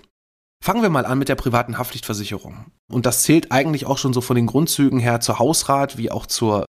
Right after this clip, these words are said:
Rechtsschutzversicherung, wenn zwei Personen zusammenziehen.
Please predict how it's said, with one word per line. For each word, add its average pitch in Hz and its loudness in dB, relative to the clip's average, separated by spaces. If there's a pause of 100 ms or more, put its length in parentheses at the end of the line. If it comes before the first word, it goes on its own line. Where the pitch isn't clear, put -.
(140)
Rechtsschutzversicherung, 120 0 (480)
wenn 127 2
zwei 113 0
Personen 110 -2
zusammenziehen. 113 0